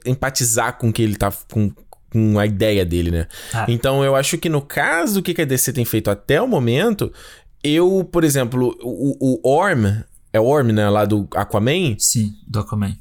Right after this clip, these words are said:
Speaker 1: Que, que também não é um filme que eu gosto, mas é um que é mais legal, que você entende também qual é o lado dele, que é um, é uma temática que o filme, é uma parada dele que o filme não desenvolve tanto, podia abordar mais,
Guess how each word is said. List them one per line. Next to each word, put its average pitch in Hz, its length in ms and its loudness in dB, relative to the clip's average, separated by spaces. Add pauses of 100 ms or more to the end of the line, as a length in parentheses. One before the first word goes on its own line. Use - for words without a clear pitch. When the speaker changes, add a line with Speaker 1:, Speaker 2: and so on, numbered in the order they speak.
(140)
Speaker 1:
Que, - 200 -6
que - 140 -4
também 143 260 2
não 180 160 2
é - 20 2
um 175 40 0
filme 151 200 2
que 135 60 0
eu 117 40 0
gosto, 123 480 0 (360)
mas 254 160 0
é 247 40 2
um 240 60 0
que 247 80 0
é - 20 0
mais 233 160 2
legal, 202 360 2
que - 160 -8
você 214 100 0
entende 208 400 0
também 185 260 0
qual 190 140 2
é - 20 4
o 180 40 4
lado 185 160 0
dele, 170 280 2
que 123 140 -2
é - 20 2
um, 123 60 0
é 127 160 -4
uma 120 160 2
temática 131 480 -2
que - 80 -10
o 147 40 -4
filme, 143 260 0
é 139 80 2
uma 117 100 0
parada 120 220 0
dele 123 100 -4
que 139 80 -6
o - 20 -4
filme 143 200 0
não 170 240 0
desenvolve 160 520 -2
tanto, 165 300 0
podia 101 140 0
abordar 113 340 0
mais, 147 400 0